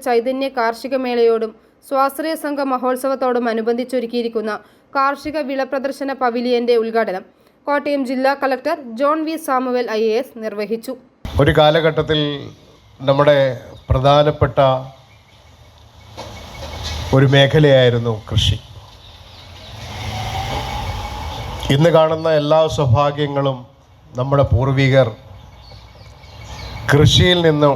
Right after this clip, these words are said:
Speaker 2: ഉണ്ടാക്കിയെടുത്തതാണെന്ന് നിസ്സംശയം പറയാം. പഴയ കാര്യങ്ങൾ അച്ഛന്മാരോട്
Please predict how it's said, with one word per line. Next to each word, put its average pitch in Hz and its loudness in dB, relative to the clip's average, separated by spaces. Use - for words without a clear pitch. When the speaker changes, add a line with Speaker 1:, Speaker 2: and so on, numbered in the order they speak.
Speaker 2:
ഉണ്ടാക്കിയെടുത്തതാണെന്ന് 131 2
നിസ്സംശയം 113 2
പറയാം. 95 0
പഴയ 117 6
കാര്യങ്ങൾ 123 4
അച്ഛന്മാരോട് 113 2